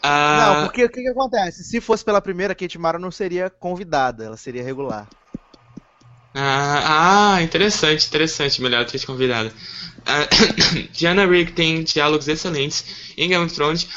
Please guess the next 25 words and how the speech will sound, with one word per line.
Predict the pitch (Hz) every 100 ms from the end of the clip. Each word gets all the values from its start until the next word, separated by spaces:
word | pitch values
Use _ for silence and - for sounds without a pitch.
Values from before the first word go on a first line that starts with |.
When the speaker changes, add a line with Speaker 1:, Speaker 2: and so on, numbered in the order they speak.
| - -
Speaker 1:
porém | 226 190 190
eu | 196
vou | 190
ter | 185
que | 190
votar | 190 185 180
na | 160 156
Alison | 156 156 147
Janney, | 127 120 117 131 147 _ _ _ _ _
porque | 208 208 196
ela | 190
está | 196 - 185
maravilhosa | 180 170 175 175 143 139 135
em | 139
Masters | 131 131 143
of | 131
Sex. | - 120 123 - - -
Realmente, | 135 143 139 -
a |
personagem | 139 135 135 135
dela | 131 120 123
é |
muito | 120 131 -
bem | 139
escrita. | - - - -